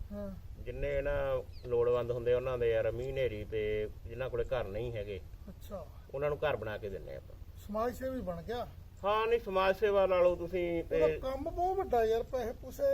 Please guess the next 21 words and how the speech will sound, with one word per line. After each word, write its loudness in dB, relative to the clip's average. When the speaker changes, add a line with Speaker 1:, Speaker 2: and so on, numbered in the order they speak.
Speaker 1:
ਇਕੱਠੇ -10
ਕਰਕੇ -4
ਫੇਰ -2
ਹੀ -4
ਕਿਤੇ -2
ਭੈਣ -6
ਭਰਾਵਾਂ -4
ਦੇ -8
ਸਹਿਯੋਗ -2
ਨਾਲ 0
ਹੀ -4
ਘਰ 0
ਬਣਦੇ। -4
Speaker 2:
ਉਹ 4
ਨਹੀਂ, 6
ਉਹ 6
ਸਸਤਾ 4
ਹੀ 6
ਸਰ 4
ਗਿਆ -2
ਆਪਣਾ। -6